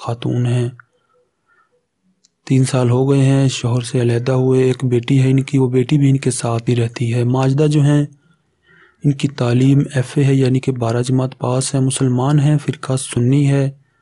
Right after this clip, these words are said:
और इनकी कास्ट जो है ये भट्टी बरादरी से ताल्लुक़ रखती हैं और गुजरात सिटी में इस वक्त अपने वालिदैन के घर रहती हैं। माज-, माजिदा जो हैं पाँच फुट दो इंच इनकी हाइट है, देखने में खूबसूरत हैं। सिक्सटी वन के जी वेट है इनका,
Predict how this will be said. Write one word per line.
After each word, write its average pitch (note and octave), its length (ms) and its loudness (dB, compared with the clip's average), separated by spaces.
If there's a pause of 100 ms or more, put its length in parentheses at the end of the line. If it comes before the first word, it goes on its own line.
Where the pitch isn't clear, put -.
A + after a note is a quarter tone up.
(680)
और C#3 160 2
इनकी C#3+ 240 2
कास्ट C#3 460 -2
जो C#3 120 2
है C3+ 140 4
ये C#3 100 4
भट्टी B2 460 0
बरादरी B2 360 0
से C3+ 120 -2
ताल्लुक़ C3 320 -2
रखती C#3+ 340 0
हैं C#3 120 4
और C3+ 340 2
गुजरात C3 520 -2
सिटी C3 300 -4
में B2+ 140 0
इस A#2 160 -4
वक्त A#2+ 320 -4
अपने B2 180 -2
वालिदैन A#2+ 460 0
के B2 160 -6
घर A#2 180 -4
रहती A#2 420 -4
हैं। A2+ 140 -8 (2500)
माज-, B2 420 0
माजिदा C3 420 0
जो D3+ 120 4
हैं D3 160 4
पाँच C3 300 -2
फुट C3+ 280 -2
दो C3+ 340 2
इंच C3 200 2
इनकी C3 280 0
हाइट A#2+ 320 0
है, C3+ 140 0
देखने B2+ 320 -2
में B2 140 -2
खूबसूरत B2 520 -4
हैं। C3 120 2
सिक्सटी - 380 -2
वन B2+ 180 2
के C3+ 200 -2
जी B2+ 160 0
वेट C3+ 340 2
है C3+ 80 0
इनका, C3+ 640 -2